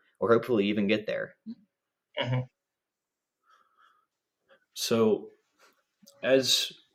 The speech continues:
Speaker 3: a person is presenting some of these arguments for the existence of God, there's going to be pushback. Obviously, there's going to be times where people want to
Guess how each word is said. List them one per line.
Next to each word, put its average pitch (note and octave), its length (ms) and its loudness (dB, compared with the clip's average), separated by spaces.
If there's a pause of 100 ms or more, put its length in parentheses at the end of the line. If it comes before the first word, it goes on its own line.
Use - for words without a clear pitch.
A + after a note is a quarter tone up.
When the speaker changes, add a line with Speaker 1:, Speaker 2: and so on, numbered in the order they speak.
Speaker 3:
a G#2+ 80 -2
person C3+ 460 2
is - 460 -2 (220)
presenting G2+ 520 0
some F#2+ 260 -4
of F2 160 -6
these E2+ 480 -8 (240)
arguments F2+ 600 -2
for F#2 200 -4
the E2 120 -4
existence F#2 580 -4
of E2 180 -6
God, E2+ 320 -2
there's F2 200 -6
going G#2+ 480 2
to F#2 120 -6
be F2 160 -4
pushback. E2+ 640 -2 (320)
Obviously, E2+ 720 -6
there's D#2+ 240 -4
going E2+ 340 -8
to - 80 -8
be E2 160 -8
times E2 460 -6
where E2 160 -4
people E2+ 400 -6
want E2+ 320 -4
to E2 400 -6